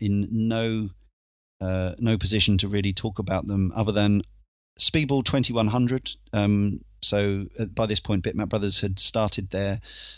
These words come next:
um, their relationship with Empire Interactive. This is the year two thousand and it's the PlayStation one.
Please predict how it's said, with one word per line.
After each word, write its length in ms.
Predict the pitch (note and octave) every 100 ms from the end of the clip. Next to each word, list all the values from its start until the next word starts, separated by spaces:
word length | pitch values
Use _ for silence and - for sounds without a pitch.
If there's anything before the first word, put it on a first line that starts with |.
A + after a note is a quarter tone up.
| -
um, 420 | G2+ G2 F#2+ F#2+ -
their 160 | G2+ G2
relationship 540 | G2+ G#2 G#2+ G#2+ -
with 100 | G#2+
Empire 340 | G2+ F#2+ G2+ G2+
Interactive. 400 | G2 A2 F2 A2
This 140 | G2
is 80 | G#2
the 60 | A#2
year 160 | C3+
two 180 | C3+ -
thousand 360 | A2 B2 A#2+ A#2
and 140 | A2
it's 100 | G#2
the 80 | -
PlayStation 560 | - A#2+ G#2+ G#2+ - G#2
one. 220 | G2+ G#2